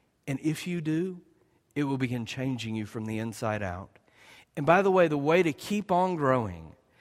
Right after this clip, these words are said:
and the way to keep on changing and becoming more and more beautiful is by doing what you're doing at this very moment. <laughs>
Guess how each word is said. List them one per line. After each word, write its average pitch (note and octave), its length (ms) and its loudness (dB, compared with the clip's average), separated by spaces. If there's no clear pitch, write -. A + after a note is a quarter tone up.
and D3+ 80 2
the D#3+ 60 4
way D#3+ 100 8
to D3 80 4
keep G#3 260 0
on G#3+ 200 6
changing E3 720 0
and E3+ 60 -2
becoming F3+ 500 2
more G3 260 2
and A3 100 2
more G3+ 180 0
beautiful E3 720 -4
is F3+ 140 2
by E3 200 4
doing F#3 460 2
what F3 200 -2
you're F#3 120 0
doing E3 560 -2
at D#3 140 -6
this D#3+ 140 -2
very F3 240 0
moment. E3+ 560 -6
<laughs> - 60 -20